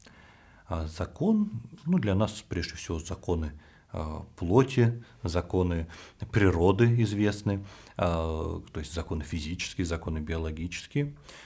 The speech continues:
Для нас известны законы юридические, то есть с-, которые общество как-то модерирует. И вот духовные законы тоже вот, давайте быстренько пробежимся про них. А законы физики,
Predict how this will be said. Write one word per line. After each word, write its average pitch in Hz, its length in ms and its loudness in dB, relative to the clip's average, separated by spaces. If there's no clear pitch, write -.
Для 90 100 2
нас 123 220 4
известны 117 640 4
законы 90 400 0
юридические, 117 880 0
то - 80 -8
есть - 280 -14
с-, - 120 -20
которые 90 560 -2
общество - 400 -2
как-то - 320 -12
модерирует. 87 580 -2
И 143 160 2
вот 101 200 4
духовные 90 480 2
законы 131 540 2
тоже 117 400 0
вот, 98 240 -4
давайте 82 320 -2
быстренько 90 420 -4
пробежимся 98 680 0
про 80 180 -6
них. 73 120 -8
А 87 160 2
законы 113 800 2
физики, 147 840 4